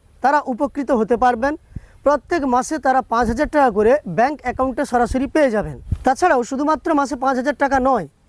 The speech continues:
এরই সঙ্গে আরও একাধিক সুবিধা সেই উপভোক্তার পরিবারকে এবং সেই উপভোক্তাকে দেওয়া হবে, তেমনটাই মাননীয় মুখ্যমন্ত্রী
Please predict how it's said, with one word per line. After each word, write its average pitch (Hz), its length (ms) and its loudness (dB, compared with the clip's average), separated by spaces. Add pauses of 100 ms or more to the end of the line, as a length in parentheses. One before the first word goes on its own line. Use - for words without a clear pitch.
এরই 320 260 4
সঙ্গে 202 300 0 (420)
আরও 294 140 2 (220)
একাধিক 294 360 0
সুবিধা 220 320 0 (440)
সেই 320 200 4 (140)
উপভোক্তার 277 560 0 (100)
পরিবারকে 247 500 0 (340)
এবং 302 200 2
সেই 277 200 0
উপভোক্তাকে 240 500 -2 (100)
দেওয়া 285 220 6
হবে, 190 160 -2 (340)
তেমনটাই 302 440 0
মাননীয় 254 360 0
মুখ্যমন্ত্রী 220 420 -2